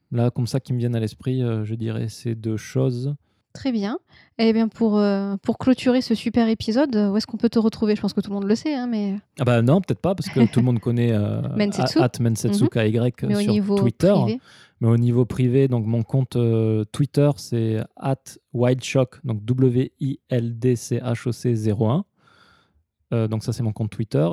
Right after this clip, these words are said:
Speaker 1: Et il y a mon compte Instagram, je crois que c'est la même chose, mais sans le zéro un. At W I L D C H O C sans zéro un. Donc, euh,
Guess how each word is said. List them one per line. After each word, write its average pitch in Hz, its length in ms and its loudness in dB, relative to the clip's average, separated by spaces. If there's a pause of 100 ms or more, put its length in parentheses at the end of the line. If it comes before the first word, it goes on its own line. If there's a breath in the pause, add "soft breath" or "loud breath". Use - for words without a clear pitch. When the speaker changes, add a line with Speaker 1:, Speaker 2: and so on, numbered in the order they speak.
Speaker 1:
Et 135 100 -2
il 127 60 2
y 131 40 2
a 131 40 0
mon 123 140 -2
compte 127 260 -4
Instagram, 127 720 0
je - 80 -6
crois 135 160 -2
que - 80 -10
c'est 117 420 -2
la 113 200 -2
même 117 140 0
chose, 139 200 0
mais 117 100 0
sans 139 200 0
le 120 100 4
zéro 110 260 0
un. 104 140 0 (220)
At - 180 -4 (140)
W 117 580 0 (400 soft breath)
I 117 160 -4
L 110 220 -2
D 117 120 -2
C 113 180 -6
H 107 220 -6
O 110 40 -6
C 120 340 -6
sans 123 200 -6
zéro 107 240 -2
un. 117 120 -4
Donc, 113 240 -4
euh, 107 60 -2